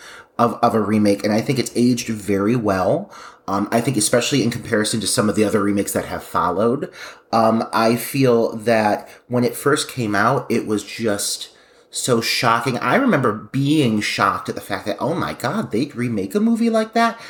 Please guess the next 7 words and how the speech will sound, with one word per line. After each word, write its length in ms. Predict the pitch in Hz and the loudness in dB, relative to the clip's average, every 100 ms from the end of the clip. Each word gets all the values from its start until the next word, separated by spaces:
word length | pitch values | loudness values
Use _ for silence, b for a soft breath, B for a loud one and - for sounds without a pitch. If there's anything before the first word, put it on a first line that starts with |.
| B - | B -4
To 140 | 214 | 0
me, 260 | 202 220 226 | 4 4 4
it 100 | - | 2
just 160 | 160 | -2
wasn't 340 | 156 165 151 117 | 0 2 0 -2
really 540 | 139 135 127 120 117 B B B - | 0 2 2 0 -4 B B B 0
up 280 | 131 - | 0 -2